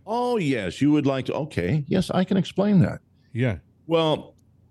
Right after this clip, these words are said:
Speaker 1: today's generation, the millennials and whatnot, they know how to text. They don't speak.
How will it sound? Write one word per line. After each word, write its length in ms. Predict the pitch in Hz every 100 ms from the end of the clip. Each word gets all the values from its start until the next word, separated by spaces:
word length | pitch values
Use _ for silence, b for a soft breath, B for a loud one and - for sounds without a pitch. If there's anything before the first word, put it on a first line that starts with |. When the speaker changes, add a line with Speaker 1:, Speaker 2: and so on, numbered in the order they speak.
| _ - 180 160 -
Speaker 1:
today's 520 | 139 127 170 226 147
generation, 720 | 107 143 135 120 117 - 104
the 80 | 101
millennials 640 | 95 113 143 127 117 87
and 120 | 104
whatnot, 500 | 98 98 87 85 120 _ b b _ _ -
they 340 | 110 196 220
know 240 | 202 185
how 200 | 147 160
to 100 | 143
text. 760 | 104 - 113 95 127 - - - _ _ _ _ _ -
They 180 | 120 160
don't 320 | 156 156 98
speak. 540 | - 135 107 - -